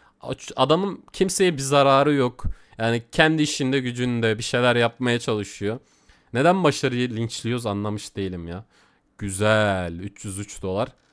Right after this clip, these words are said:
Güzel devam edelim. Bin beş yüz dolarlık. Bunlar zaten büyük kasalar. Sonda üç tane, iki ta-, üç tane yüz dolarlık kasadan vardı.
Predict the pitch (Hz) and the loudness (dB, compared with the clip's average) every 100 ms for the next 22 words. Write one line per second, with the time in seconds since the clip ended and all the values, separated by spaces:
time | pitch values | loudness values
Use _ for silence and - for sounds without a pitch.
0 | _ _ _ _ _ _ _ 180 147 107 | _ _ _ _ _ _ _ -2 0 2
1 | 156 151 123 101 120 123 131 127 - 101 | 4 4 2 0 -2 -2 -2 -2 -4 -6
2 | 98 95 95 123 - - _ _ _ _ | -4 -4 -4 -6 -10 -18 _ _ _ _
3 | - 135 143 127 139 151 143 123 147 - | -6 0 0 2 2 2 0 -2 -4 -2
4 | 113 107 98 95 - 113 117 127 - - | -4 -2 -4 -4 -4 -4 -2 -4 -4 -2
5 | 110 107 - - - - - 127 - - | 0 -2 -4 -12 -6 -6 -6 -10 -6 -4
6 | 107 135 135 _ - _ 117 117 107 101 | -2 -2 -6 _ -20 _ -8 -2 0 2
7 | 101 120 - 101 101 104 107 92 85 110 | 0 -2 -2 -2 -2 -4 -4 -6 -8 -8
8 | 165 | -10